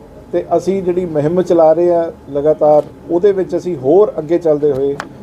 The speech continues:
ਜਿਹੜੇ ਡਰੱਗ ਐਡਮਿਨਿਸਟ੍ਰੇਸ਼ਨ, ਅ, ਹੈਲਥ ਐਡਮਿਨਿਸਟ੍ਰੇਸ਼ਨ ਤੇ ਐਡਮਿਨਿਸਟ੍ਰੇਸ਼ਨ, ਡਿਸਟ੍ਰਿਕਟ ਐਡਮਿਨਿਸਟ੍ਰੇਸ਼ਨ ਤੇ ਪੁਲਿਸ ਵੱਲੋਂ ਸਾਰਾ ਅਸੀਂ ਰੇਡਿੰਗ ਟੀਮਸ ਬਣਾਈਆਂ ਗਈਆਂ ਸੀ ਕੱਲ੍ਹ ਵੀ,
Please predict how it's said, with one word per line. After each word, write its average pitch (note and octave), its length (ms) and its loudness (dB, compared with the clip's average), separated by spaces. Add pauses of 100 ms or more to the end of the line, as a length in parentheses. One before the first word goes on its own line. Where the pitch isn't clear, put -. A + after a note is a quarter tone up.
(160)
ਜਿਹੜੇ D#3 200 0
ਡਰੱਗ C#3+ 360 2
ਐਡਮਿਨਿਸਟ੍ਰੇਸ਼ਨ, E3+ 600 0
ਅ, - 840 -8
ਹੈਲਥ D#3 340 2
ਐਡਮਿਨਿਸਟ੍ਰੇਸ਼ਨ D#3+ 680 0 (880)
ਤੇ D#3+ 180 4
ਐਡਮਿਨਿਸਟ੍ਰੇਸ਼ਨ, E3 560 0
ਡਿਸਟ੍ਰਿਕਟ D3+ 320 0
ਐਡਮਿਨਿਸਟ੍ਰੇਸ਼ਨ D#3 520 0
ਤੇ D#3+ 100 2
ਪੁਲਿਸ D#3+ 320 2
ਵੱਲੋਂ C3+ 280 0 (340)
ਸਾਰਾ E3+ 460 2 (120)
ਅਸੀਂ D#3 300 -2
ਰੇਡਿੰਗ D#3 480 0
ਟੀਮਸ E3 340 -2
ਬਣਾਈਆਂ D3+ 440 0
ਗਈਆਂ F3+ 320 0
ਸੀ E3+ 140 -2
ਕੱਲ੍ਹ E3+ 280 2
ਵੀ, F3 180 -2